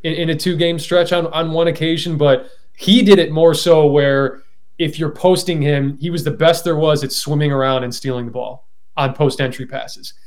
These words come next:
Coleman's doing it a lot out of drop, and his greatest attribute to me defensively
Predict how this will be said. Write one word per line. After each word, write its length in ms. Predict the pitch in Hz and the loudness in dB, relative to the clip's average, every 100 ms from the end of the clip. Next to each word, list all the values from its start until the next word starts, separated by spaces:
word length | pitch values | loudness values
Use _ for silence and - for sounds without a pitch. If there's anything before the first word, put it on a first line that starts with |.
| - - - | -18 -18 -2
Coleman's 460 | - 208 220 165 | 4 6 6 4
doing 240 | 180 165 156 | 2 0 0
it 80 | 139 | 0
a 40 | |
lot 280 | 135 135 135 | 2 0 0
out 160 | 135 | -2
of 80 | 127 | -4
drop, 500 | 117 135 120 117 - - | -4 -4 -4 -6 -12 -4
and 420 | 147 139 131 127 - - - - - - | -2 -2 -4 -8 -14 -18 -16 -16 -16 -16
his 280 | - 160 147 | -4 -2 -2
greatest 640 | 117 - 151 175 202 196 | -6 -6 2 4 6 2
attribute 640 | 143 160 160 170 139 147 135 | 0 -2 -2 -4 -4 -4 -4
to 80 | 147 | -4
me 340 | 131 135 165 | -2 -2 -2
defensively 800 | 143 135 131 135 151 165 175 175 | -6 -4 -4 -4 -4 -4 -6 -10